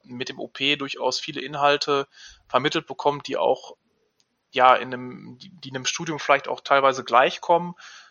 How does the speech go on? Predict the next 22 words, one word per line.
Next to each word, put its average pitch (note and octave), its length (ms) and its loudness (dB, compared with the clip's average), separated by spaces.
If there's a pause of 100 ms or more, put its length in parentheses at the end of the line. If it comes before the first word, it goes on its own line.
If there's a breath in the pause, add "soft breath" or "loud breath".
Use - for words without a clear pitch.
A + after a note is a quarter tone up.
(280 soft breath)
aber C#3 480 8
einige C#3+ 320 2
Sachen C3+ 340 0
das B2+ 300 -2
auch - 140 -12
wiederum B2 300 0
nicht C#3 180 -6
sind, D3 260 -8
wie C3 340 -12
so A#2+ 140 -10
Basisthemen C#3 840 2
wie B2+ 140 -10
Mathematik, C3 680 -4
B B2+ 220 -6
W B2+ 100 -4
L, C3+ 280 2
das B2+ 180 -2
macht C#3 220 -4
man C3+ 80 -4
natürlich C3 320 -10
im, C3 220 -16
im, B2+ 260 -16